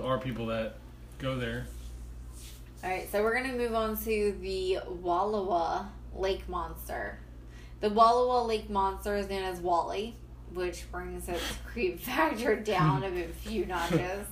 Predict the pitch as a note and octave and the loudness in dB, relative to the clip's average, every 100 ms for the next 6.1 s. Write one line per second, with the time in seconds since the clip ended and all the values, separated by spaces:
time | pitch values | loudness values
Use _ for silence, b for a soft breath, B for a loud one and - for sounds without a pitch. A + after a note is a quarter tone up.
0 | - B2 B2 B2 A#2+ A#2+ - D3 D#3 F#3+ | -8 -2 0 0 -2 -6 -8 -2 4 4
1 | B2 A2+ B2 B2 A#2 A2+ A2 G#2+ A2+ G#2+ | 4 2 2 2 0 -2 -4 -6 -4 -2
2 | A2 A2 A2 - - - - - - - | -2 -2 -4 -8 -16 -18 -18 -18 -16 -10
3 | - G3 G#3 G#3+ G#3+ G3 G3 F#3+ F#3 F3 | -2 -2 -2 -4 0 0 0 -2 0 0
4 | - - F2+ G3+ G3+ - - - - A#2+ | 0 0 -6 -8 -10 -12 -14 -14 -10 -6
5 | C#3 - C#3 G3+ C#4+ D#4+ - - F#3+ F3+ | -4 -2 2 4 4 2 -8 -6 0 0